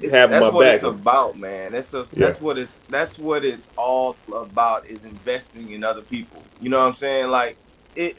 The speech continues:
Speaker 1: I hate when I see guys
Speaker 2: <laughs>
Speaker 1: not, you know, um, wrap their arms around other people, 'cause we don't know what, where everyone came from. We all came from
Speaker 2: Yeah.
Speaker 1: different situations. Like,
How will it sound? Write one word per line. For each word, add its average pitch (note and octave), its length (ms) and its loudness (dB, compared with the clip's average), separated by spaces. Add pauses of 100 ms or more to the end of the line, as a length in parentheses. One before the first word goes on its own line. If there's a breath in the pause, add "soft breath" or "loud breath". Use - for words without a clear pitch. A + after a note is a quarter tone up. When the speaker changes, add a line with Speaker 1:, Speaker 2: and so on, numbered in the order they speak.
(140)
Speaker 1:
I F#3 280 2
hate G3+ 240 -2
when F3 140 -6
I D#3 100 0
see E3 280 -10
guys C#3+ 560 -2 (160)
Speaker 2:
<laughs> - 120 -20
Speaker 1:
not, C#3+ 400 -6 (360)
you D#3+ 60 -16
know, C3+ 340 -4 (120)
um, A#2 460 -6 (320)
wrap E3 240 0
their D3+ 160 -6
arms D3+ 380 -8
around C3+ 520 -4 (140)
other C#3 220 -6
people, C#3 560 -8
'cause D3 100 -6
we E3+ 160 -4
don't F#3+ 240 4
know F3+ 200 4
what, D#3 260 -2 (300)
where C#3+ 180 -6
everyone D3 540 -4
came D3 300 -8
from. A2 300 -14
We D#3 80 -8
all E3+ 200 4
came D#3+ 260 -4
from C#3 200 -14
Speaker 2:
Yeah. D#3+ 100 -2
Speaker 1:
different D#3+ 180 -8
situations. C#3+ 640 -12 (260)
Like, C3+ 240 2